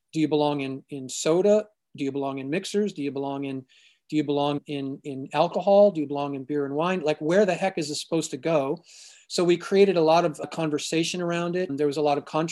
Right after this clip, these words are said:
not controversy, but debate, if you will, about how to do this. And I think that's where the hard work began. The hard work began peeling the onion around,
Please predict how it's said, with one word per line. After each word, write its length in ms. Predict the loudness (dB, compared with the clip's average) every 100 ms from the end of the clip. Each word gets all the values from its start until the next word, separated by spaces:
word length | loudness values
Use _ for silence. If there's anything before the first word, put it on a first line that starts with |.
| -2
not 220 | -4 -2
controversy, 540 | -6 -4 -2 -2 -2
but 160 | -4 -4
debate, 360 | -2 0 0 -4
if 140 | -8
you 120 | -4
will, 260 | 2 2 2 -8 -20 -20 -20 -20 -12
about 280 | 2 2 2
how 160 | 0
to 80 | 0
do 220 | 2 2
this. 280 | 2 0 -6
And 300 | -4 -2 -2 -2
I 100 | 2
think 180 | 2
that's 300 | 4 2 2
where 400 | 2 4 6 4 -2 _
the 80 | 2
hard 260 | 4 6
work 180 | 4 0
began. 400 | -4 -10 -10 -12
The 140 | -6 -4
hard 200 | -2 0
work 200 | 0 0
began 300 | -4 -2 -2
peeling 380 | 4 4 4 2
the 140 | 2
onion 280 | 2 0 0
around, 540 | -2 -2 -4 -6 -8